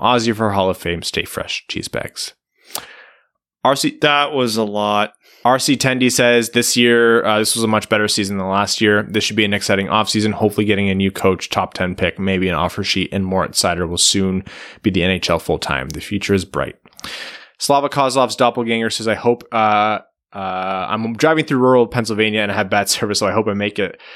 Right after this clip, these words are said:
Speaker 1: Uh, I took work off tomorrow. I can actually enjoy myself listening to a Monday episode." Um, as, now, as I'm typing this, it's snowing, so frick me. What do you think Seider's season will look like next year? Fun?
Speaker 2: Uh,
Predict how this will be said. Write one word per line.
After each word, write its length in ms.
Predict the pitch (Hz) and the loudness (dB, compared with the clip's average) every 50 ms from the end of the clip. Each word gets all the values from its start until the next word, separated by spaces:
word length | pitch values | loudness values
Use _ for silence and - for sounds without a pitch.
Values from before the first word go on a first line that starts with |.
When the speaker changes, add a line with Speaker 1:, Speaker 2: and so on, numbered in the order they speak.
| - - - - - | -20 -20 -20 -4 -2
Speaker 1:
Uh, 220 | 95 98 98 87 - | 0 2 2 0 0
I 140 | - 113 113 | -2 -4 -2
took 240 | - 139 131 - | -2 -2 -2 0
work 180 | 123 131 127 - | 0 0 2 4
off 140 | 127 113 - | 2 2 2
tomorrow. 380 | - - 110 107 104 104 104 | -2 -2 2 4 4 4 4
I 80 | 90 101 | 4 2
can 120 | - 110 | 0 0
actually 280 | 107 107 101 - - 107 | -2 -2 -2 -2 -4 -4
enjoy 260 | 101 98 104 101 98 | -2 0 2 2 2
myself 500 | 98 98 92 90 - 101 95 98 - - - | 2 2 0 0 0 0 0 -2 -4 -14 -14
listening 460 | - 123 110 101 98 - - 101 92 90 | -8 -6 -2 -2 -2 -2 -2 -2 -4 -4
to 140 | - 104 | -4 -4
a 40 | 95 | -4
Monday 300 | 90 92 95 92 90 90 | -2 -2 -2 -2 -2 -4
episode." 600 | - 87 87 - 90 - - 87 85 85 80 - - _ - - - - - - | -4 -6 -8 -6 -6 -4 -4 -4 -6 -6 -8 -10 -16 _ -20 -20 -20 -20 -18 -6
Um, 440 | - 95 95 95 92 92 92 92 - - _ _ _ _ | -2 0 2 2 2 2 0 -2 -6 -8 _ _ _ _
as, 180 | 95 98 98 98 | -4 -4 -2 -2
now, 180 | 101 95 92 | -2 -2 -2
as 120 | 92 92 98 | -2 -2 -2
I'm 140 | 98 90 - | -4 -4 -2
typing 320 | - 127 123 120 127 123 | -4 -4 -2 -2 -2 -2
this, 180 | 127 123 - - | 0 0 -2 -2
it's 160 | 101 - - | -2 0 0
snowing, 460 | - - 113 107 104 101 95 92 92 | 0 0 2 0 0 0 0 -2 -4
so 160 | - - 80 | -8 -8 -10
frick 320 | - - - 104 95 - - | -8 -4 -2 -4 -2 -4 -8
me. 200 | 98 92 85 85 | -10 -10 -10 -8
What 200 | 87 101 120 147 | -2 0 0 2
do 80 | 170 | 2
you 60 | 170 | 0
think 180 | 170 180 151 143 | 0 0 -2 0
Seider's 420 | - - 131 127 131 131 127 123 | 0 0 2 2 2 0 0 0
season 300 | - - 120 117 113 117 | 0 0 0 0 0 0
will 120 | 107 104 104 | -2 0 0
look 200 | 101 95 - - | 0 -2 -2 -4
like 160 | 98 95 - | -6 -6 -6
next 260 | 95 92 - - - | -12 -10 -10 -10 -10
year? 300 | - 80 67 - - - _ _ _ _ _ _ - - - - - - - - - - - - - - - - - - - - - - - - _ _ _ _ _ _ _ _ _ _ _ _ _ | -8 -8 -10 -10 -12 -16 _ _ _ _ _ _ -18 -16 -14 -12 -12 -12 -12 -14 -14 -16 -18 -18 -20 -20 -20 -20 -20 -20 -20 -20 -20 -20 -20 -20 _ _ _ _ _ _ _ _ _ _ _ _ _
Fun? 640 | - - - - 123 117 123 156 196 233 233 190 - - - - - _ _ | -14 -12 -2 0 2 2 2 2 2 0 0 0 -4 -12 -16 -20 -20 _ _
Speaker 2:
Uh, 340 | 131 127 123 123 120 120 117 | 0 2 2 4 4 2 2